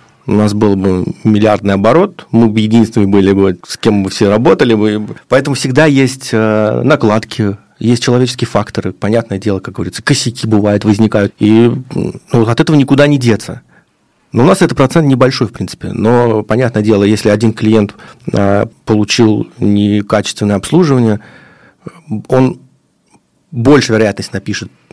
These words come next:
негативный отзыв, чем позитивный. Как просто, если позитивно, надо просить клиентов это сделать, а негативно даже не надо просить, они сразу же пойдут и начнут писать где угодно. Поэтому такие тоже есть. И, ну, тут мы не будем спорить о том, что, да, мы хорошие или плохие.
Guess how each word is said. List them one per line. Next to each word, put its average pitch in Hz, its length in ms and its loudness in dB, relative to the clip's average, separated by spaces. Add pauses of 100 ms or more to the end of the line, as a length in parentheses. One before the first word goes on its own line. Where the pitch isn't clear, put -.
(160)
негативный 127 480 2
отзыв, 147 240 2
чем 147 160 2
позитивный. 113 680 0 (600)
Как - 180 -16
просто, 98 360 -4
если 117 240 2
позитивно, 123 440 2
надо 113 180 0
просить 240 400 -2
клиентов 120 320 -2
это 95 160 -10
сделать, 95 300 -8 (100)
а 107 220 0
негативно 131 500 0
даже 135 180 0
не 143 60 4
надо 117 100 2
просить, 110 300 -2
они 113 160 0
сразу 113 300 0
же 104 80 -8
пойдут 156 340 -2
и - 20 -2
начнут 107 320 -2
писать 127 360 -2
где 110 160 0
угодно. 107 380 0 (100)
Поэтому 135 320 0
такие 135 320 -4
тоже 117 260 0
есть. 110 400 -2 (160)
И, 104 160 -2
ну, 104 260 0 (600)
тут - 160 -6
мы 131 100 4
не 139 120 4
будем 120 260 4
спорить 139 340 2
о 117 60 -2
том, 104 180 -4
что, 98 260 -4
да, - 200 -6
мы 107 480 -4
хорошие 113 380 0
или 98 40 0
плохие. 98 460 0